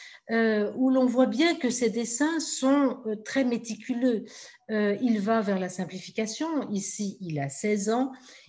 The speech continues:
il dessine. À l'époque, il écrit également des nouvelles, il écrit des poèmes, il joue de la musique. Il a un amour profond, on peut dire, pour la musique, mais en fait, il ne se sent pas assez virtuose pour en vivre. Et c'est la raison pour laquelle, en octobre quatre-vingt-dix-huit,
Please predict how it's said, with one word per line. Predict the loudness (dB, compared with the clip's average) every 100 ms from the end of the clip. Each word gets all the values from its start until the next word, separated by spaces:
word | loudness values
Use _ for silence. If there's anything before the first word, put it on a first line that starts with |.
| -4
il | 0
dessine. | 4 4 4 2 2 0 -6 -20 _
À | 0
l'époque, | 0 0 -4 -2
il | -2
écrit | -2 0 0
également | 2 0 0 -4 -2
des | 0
nouvelles, | 2 4 4 2 -2 -4
il | -2 2
écrit | 0 0 -6
des | -6
poèmes, | -2 4 4 4 2 -2
il | -2 -2
joue | -2 -2
de | 0
la |
musique. | 0 -2 -2 -4 -6 -16 -20 -8
Il | 0 4
a |
un | 6
amour | 6 4 2
profond, | 0 4 4 4 0
on | 2
peut | 2 0
dire, | 0 0
pour | 2
la | 2 4
musique, | 2 0 -4 -6 -16 -18 -2
mais | 4 4 2 -8 _ _ -20 -8
en | -4
fait, | -2 -2 -4 -2
il | 0
ne | 0
se | -2
sent | -6 -6 -6
pas | -6
assez | -6 -4 -2
virtuose | 0 -2 -2 -2 -2 -2 -4
pour | -10 -8
en | -8
vivre. | -8 -8
Et | -8
c'est | -6
la | -6
raison | -6 -6 -6
pour | -6 -6
laquelle, | -6 -6 -4 -4
en | -2
octobre | -4 -2 -2 -2
quatre-vingt-dix-huit, | -6 -8 -10 -8 -8 -8